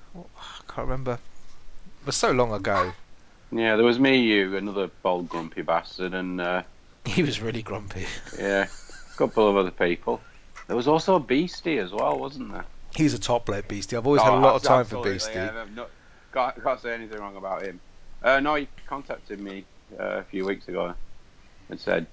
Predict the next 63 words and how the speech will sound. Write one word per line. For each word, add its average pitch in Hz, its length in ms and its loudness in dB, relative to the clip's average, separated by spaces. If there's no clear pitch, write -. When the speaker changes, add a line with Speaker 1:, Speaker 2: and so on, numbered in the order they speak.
Speaker 2:
you 87 120 -4
know, 85 160 -2
"How's 92 160 0
the 98 80 -2
P 95 220 2
C 98 320 4
going?" 85 320 0
And 90 80 -4
I - 20 -6
said, - 180 -2
"Well, 87 140 0
not 90 220 4
really. 80 320 2
It's, - 260 -2
Speaker 1:
<laughs> - 320 -6
Speaker 2:
my 92 140 4
old 92 180 4
one's 85 260 -6
kind 87 280 -6
of 82 100 -10
dying 87 380 0
and 82 140 -14
lives 85 160 -16
in 82 100 -14
the 82 100 -16
daughter's 87 500 -2
room." 87 240 -2
I - 60 -12
said, - 160 -8
"So 85 260 2
I'm, 90 240 0
uh, 90 140 4
kind 117 280 4
of 90 80 2
out 87 200 4
of 87 60 -4
it." - 40 -4
I 87 60 -6
said, 110 180 -4
"I, 110 180 2
I, 110 140 4
I - 20 4
might 135 200 -2
in 110 80 -12
the 110 60 -12
future 98 340 -12
consider 95 360 -14
getting 87 240 -10
something, 90 320 -10
you 85 100 -4
know, 82 200 -4
to 85 80 -14
go 85 100 -2
under 80 140 -10
the 85 100 -10
T - 160 -18
V." 85 320 -14
And 92 100 -6
he 90 60 -4
was 87 100 -6
like, 92 160 2
"All 120 220 4
right. 104 200 4